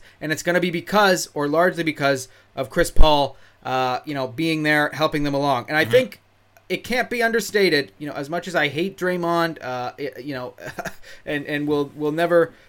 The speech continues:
Speaker 1: be his biggest fan, it can't be understated how important he is to this defense, especially
Speaker 2: Yep.
Speaker 1: with the, the fact that they don't have anyone over fucking six nine. Not that Draymond fixes that, but he's at least the biggest presence, uh, you know, on the interior, and they just,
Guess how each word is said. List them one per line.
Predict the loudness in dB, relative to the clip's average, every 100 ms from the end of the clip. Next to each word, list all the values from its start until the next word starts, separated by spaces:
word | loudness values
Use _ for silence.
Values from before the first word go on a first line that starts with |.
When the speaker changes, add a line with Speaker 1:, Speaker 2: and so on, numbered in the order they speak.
| _ -4
Speaker 1:
be | 0
his | 0 0
biggest | 0 0 -2
fan, | 0 0
it | 0
can't | 0 0
be | 0
understated | 0 0 0 2
how | 0
important | -2 0 0 0 -2
he | -2
is | -2
to | -4
this | -6 -6
defense, | -8 -4 -4 -6
especially | -6 0 4 4 4
Speaker 2:
Yep. | 0 -6 -20 -20 -20 _ _
Speaker 1:
with | -8 -8 -6
the, | -6 -6 -8
the |
fact | -6 -6 -4
that |
they | -4
don't | -2 -4 0
have | 2
anyone | 4 2 0 0
over | -2 -2
fucking | -4 -6 -6
six | -4 -4 -2
nine. | -2 0 0 -4 -14 -16
Not | -6 -4
that | -4 0
Draymond | 2 4 0 -2
fixes | -2 -2 -4 0
that, | 0 0
but | -2 -2
he's | -2 -2
at |
least | -2 -4 -4
the | -6
biggest | -2 -2 0 -4 -4
presence, | 0 2 0 -6 -10 -8
uh, | -6 -4
you | -4
know, | -6
on | -6 -6
the | -6
interior, | -6 -4 0 2 0
and | 0 -6 -2
they | -2
just, | -2 -6